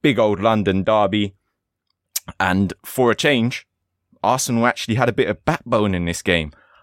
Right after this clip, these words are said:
Unbelievable. Who would have thought Xhaka and Ramsey would have been this rock in the midfield? <laughs> Wow, didn't see that one coming. Did not see that one coming. But Arsenal as a whole played pretty well.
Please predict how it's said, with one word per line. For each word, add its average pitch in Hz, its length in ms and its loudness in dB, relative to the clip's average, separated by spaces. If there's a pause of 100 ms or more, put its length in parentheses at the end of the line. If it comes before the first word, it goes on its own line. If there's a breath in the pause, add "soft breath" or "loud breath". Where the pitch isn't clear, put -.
(120 soft breath)
Unbelievable. 135 1000 0 (220 soft breath)
Who 151 120 2
would 160 100 0
have 147 120 0
thought 127 280 0
Xhaka 110 400 0
and 107 120 2
Ramsey 107 340 2
would 101 140 0
have 92 80 0
been 107 180 2
this 101 140 0
rock 98 420 -2
in 107 120 0
the 101 60 2
midfield? 101 540 0 (460 loud breath)
<laughs> - 260 0 (720 loud breath)
Wow, 113 280 2
didn't 127 240 2
see 117 180 0
that 104 200 2
one 95 180 -2
coming. 95 400 -2 (240)
Did 135 260 0
not 123 300 2
see 101 220 -2
that 98 180 2
one 90 160 -4
coming. 95 260 0
But - 140 2
Arsenal 110 420 0
as 95 100 -4
a 98 80 2
whole 104 220 2
played 95 320 0 (520 soft breath)
pretty 107 280 0
well. 110 420 0